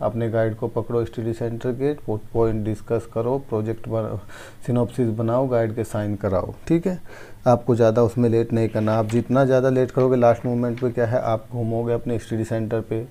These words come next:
अब कोविड जैसी सिचुएशन फ़िलहाल है, तो इस टाइम पे क्या है, आपको ना प्रोजेक्ट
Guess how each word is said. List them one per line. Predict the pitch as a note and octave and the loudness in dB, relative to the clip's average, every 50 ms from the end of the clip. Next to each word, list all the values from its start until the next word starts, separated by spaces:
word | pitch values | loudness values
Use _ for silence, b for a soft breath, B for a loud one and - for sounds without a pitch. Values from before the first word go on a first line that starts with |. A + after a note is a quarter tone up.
| - - - | -12 -2 -2
अब | A#2 G#2+ - - | -2 -2 -2 -2
कोविड | - B2 A#2+ A#2+ B2 A#2 | 0 2 4 4 2 2
जैसी | A2+ B2+ A#2 A2+ A#2+ A2 | 2 2 2 2 0 -2
सिचुएशन | A2+ A#2+ G#2+ - B2 A#2 G#2+ - A#2+ A2+ | -2 -4 -4 -2 -2 -2 0 0 -2 -4
फ़िलहाल | A2 - A2 G#2+ G#2+ A2 A2 F#2+ | -2 -2 0 2 4 2 2 2
है, | - G#2 G#2+ G#2+ B2+ - B B B B B B B B B B - | -2 -2 -2 -2 -4 -6 B B B B B B B B B B 2
तो | C3+ B2+ | 2 2
इस | B2 - - | 2 2 2
टाइम | B2+ B2 B2 B2 B2 | 2 2 4 4 2
पे | C3 A#2 | 2 2
क्या | B2+ B2 A#2+ A#2+ | 4 2 4 4
है, | A#2 | 4
आपको | A2+ - - G#2+ | 2 2 -2 -4
ना | G#2 G2+ | -2 -4
प्रोजेक्ट | G2 - - A#2 A2+ A2+ B2 A#2+ A2+ - | -4 -2 0 0 2 2 0 -2 -2 -4